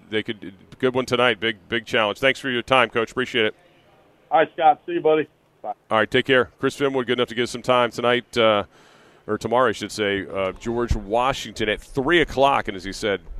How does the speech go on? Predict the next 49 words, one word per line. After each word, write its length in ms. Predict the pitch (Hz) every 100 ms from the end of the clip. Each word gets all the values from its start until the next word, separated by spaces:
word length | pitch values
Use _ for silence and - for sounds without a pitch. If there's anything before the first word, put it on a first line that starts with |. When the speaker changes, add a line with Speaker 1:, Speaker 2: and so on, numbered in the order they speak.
| -
Speaker 1:
good 140 | 107
weather 280 | 92 107 95
for 200 | 82 82
it, 60 | 78
fifties. 540 | - 101 - 78 -
You 80 | -
gotta 100 | 90
like 220 | 87 87
that. 300 | - 95 92
And 160 | 76 90
then 160 | 90 90
the 80 | 92
game 240 | 98 98
on 220 | 92 87
Saturday 840 | 85 - - 120 120 139 117 101 92
also 540 | 95 107 - 90 82 _ - _ _ _
in 120 | 120 120
the 60 |
middle 260 | 113 117 110
of 60 |
the 140 | 104 101
afternoon 500 | 98 - 104 98 95
as 160 | 90
well, 420 | 90 101 101 95 71
a, 260 | 87 85 87
uh, 100 | 82
two 200 | - 123
o'clock 280 | 117 117 104
first 260 | - 104 -
pitch, 220 | 104 95
and 80 | 87
Sunday, 280 | 101 90 85
one 180 | 82
o'clock 240 | 87 76 -
first 240 | - -
pitch. 320 | - 52 - - _ _ _ _
So 180 | - 151
all 320 | 202 208 190
afternoon 800 | 170 165 - 139 135 127 98 90
from, 340 | - 101 92 60
uh, 220 | 90 87
the 100 | 85
Bud 240 | 92 92
this 200 | 85 82
weekend. 380 | - 85 - 62 _ _ _ - - -
All 120 | 131
right, 160 | 123 92
appreciate, 640 | - 139 - 139 123 -
uh, 440 | 107 104 98 95